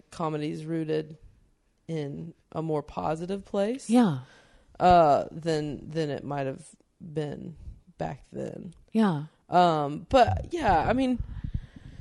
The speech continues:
Speaker 1: I, there is a,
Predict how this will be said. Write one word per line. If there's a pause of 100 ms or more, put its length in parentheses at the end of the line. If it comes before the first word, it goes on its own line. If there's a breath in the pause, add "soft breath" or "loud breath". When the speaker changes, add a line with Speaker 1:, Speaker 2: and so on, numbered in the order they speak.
(600 loud breath)
Speaker 1:
I, (420 loud breath)
there
is
a,